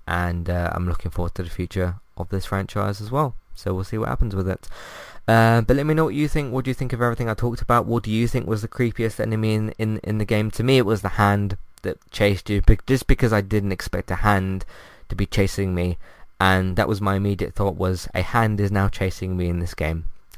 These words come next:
and that's brilliant. So, uh, maybe it was the creepy school kids or, well, the, the, the children or whatever. Uh, what's your interpretation on the ending and, and that kind of thing?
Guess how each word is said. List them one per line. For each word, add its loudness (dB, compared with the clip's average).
and -2
that's -4
brilliant. -2
So, -4
uh, 0
maybe 4
it 2
was 0
the -4
creepy 0
school 0
kids 0
or, -2
well, 2
the, -6
the, -4
the -14
children 2
or 0
whatever. 0
Uh, 4
what's 2
your 2
interpretation 0
on -4
the -2
ending -2
and, -4
and -4
that -6
kind -4
of -4
thing? -2